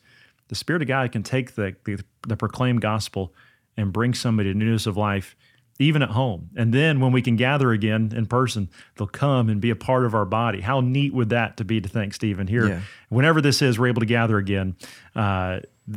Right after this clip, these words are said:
Speaker 1: somebody comes for the first time and says, "Hey, I've been watching the services and I cannot wait to see you all."
Speaker 2: Yeah.
Speaker 1: Now, what an amazing movement of God that would be.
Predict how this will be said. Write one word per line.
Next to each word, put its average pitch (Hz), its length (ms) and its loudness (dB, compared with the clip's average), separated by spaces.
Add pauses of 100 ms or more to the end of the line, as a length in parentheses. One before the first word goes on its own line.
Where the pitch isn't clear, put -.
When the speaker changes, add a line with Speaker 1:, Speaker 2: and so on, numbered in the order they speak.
Speaker 1:
somebody 135 320 2
comes 131 220 2
for 120 80 0
the - 40 2
first 120 260 0
time 113 120 0
and 104 100 0
says, 104 160 -2
"Hey, 113 120 0
I've 117 360 2
been 113 420 2 (300)
watching 117 340 2
the 104 80 0
services 101 760 -2
and 107 180 -4
I 107 220 0
cannot 101 360 -4
wait 101 400 -4
to 107 100 -4
see 107 240 -4
you 98 240 -2
all." - 280 -10 (220)
Speaker 2:
Yeah. 98 180 -6
Speaker 1:
Now, 92 160 -6
what 120 240 0
an 92 180 -4
amazing 98 640 -2 (120)
movement 110 360 0
of 98 100 -2
God 104 240 -2
that 92 160 -6
would 90 140 -6
be. - 180 -12